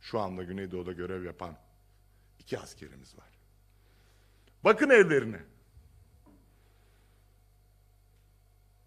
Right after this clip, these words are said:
Maalesef ki üzülerek söylüyorum, Türkiye'nin hiçbir yerinden şehit cenazesi gelmesin.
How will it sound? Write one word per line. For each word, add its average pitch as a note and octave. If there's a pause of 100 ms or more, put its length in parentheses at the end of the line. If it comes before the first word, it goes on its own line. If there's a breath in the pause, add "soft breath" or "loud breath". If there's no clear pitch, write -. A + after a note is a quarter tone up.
(580)
Maalesef G#3
ki G3+
üzülerek F#3+
söylüyorum, F3
Türkiye'nin E3+
hiçbir B3
yerinden E3+
şehit D#3
cenazesi C#3
gelmesin. D3